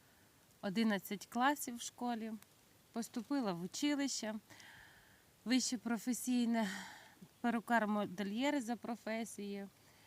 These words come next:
А, пропрацювала в перукарні небагато часу і пішла в декретну відпустку. Вісімнадцять повних років,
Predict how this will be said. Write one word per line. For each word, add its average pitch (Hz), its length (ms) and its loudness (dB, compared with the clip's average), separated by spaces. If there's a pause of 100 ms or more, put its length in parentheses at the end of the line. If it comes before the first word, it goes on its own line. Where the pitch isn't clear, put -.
(360)
А, 180 460 -8 (160)
пропрацювала 220 960 -2
в 185 60 -6
перукарні 247 720 -2
небагато 220 800 -4 (720)
часу 294 520 -4 (160)
і 302 160 0
пішла 233 500 0
в 220 80 -2
декретну 208 640 0
відпустку. 185 840 -6 (1200)
Вісімнадцять 240 760 0
повних 220 420 -2
років, 233 440 -4